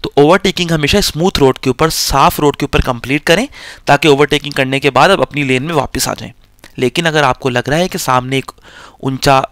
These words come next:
कुछ ऊंचा रोड है, कोई पहाड़ का हिस्सा है, तो आपने, अगर आप उससे पहले अपनी ओवरटेकिंग कंप्लीट नहीं कर सकते फ्लैट रोड पे, तो ओवरटेकिंग आपने तब भी नहीं करनी। अ,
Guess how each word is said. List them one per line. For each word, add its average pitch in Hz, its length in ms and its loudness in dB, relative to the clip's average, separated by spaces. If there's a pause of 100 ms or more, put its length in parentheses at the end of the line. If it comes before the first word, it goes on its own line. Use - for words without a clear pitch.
(120)
कुछ 135 200 -8
ऊंचा 131 260 0
रोड 131 240 2
है, 160 60 0
कोई 156 140 -4
पहाड़ 120 380 -2
का 131 100 -6
हिस्सा 117 280 0
है, 196 160 2 (480)
तो 147 60 -2
आपने, 147 500 0
अगर 143 280 0
आप - 160 0
उससे - 180 -4
पहले 143 280 2
अपनी 156 200 -2
ओवरटेकिंग 139 480 -2
कंप्लीट 127 400 -6
नहीं 151 180 0
कर 139 140 2
सकते - 300 -2
फ्लैट 110 360 -4
रोड 120 140 -2
पे, 151 120 -6
तो 131 140 2
ओवरटेकिंग 123 500 -4
आपने 120 280 -6
तब 123 140 -2
भी 123 100 -6
नहीं 110 160 -10
करनी। - 340 -16 (880)
अ, 123 280 0